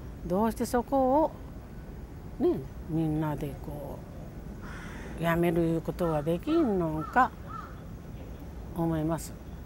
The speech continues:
そのぐらいしか私もようわからんね、説明が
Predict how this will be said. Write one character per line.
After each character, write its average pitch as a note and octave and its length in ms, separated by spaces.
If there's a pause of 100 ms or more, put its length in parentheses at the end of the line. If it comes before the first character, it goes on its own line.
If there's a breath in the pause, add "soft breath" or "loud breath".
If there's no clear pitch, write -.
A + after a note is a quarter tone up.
(1300)
そ F3 140
の G3+ 120
ぐ G#3+ 120
ら A#3 240
い G#3 40
し - 120
か - 120
私 E3 320
も D#3 100 (560 loud breath)
よ E3+ 80
う C#3+ 80
わ C#3 100
か G3+ 160
ら C#4 60
ん F#3+ 160
ね、 D#3 80
説 D3 340
明 C#3+ 100
が C#3 60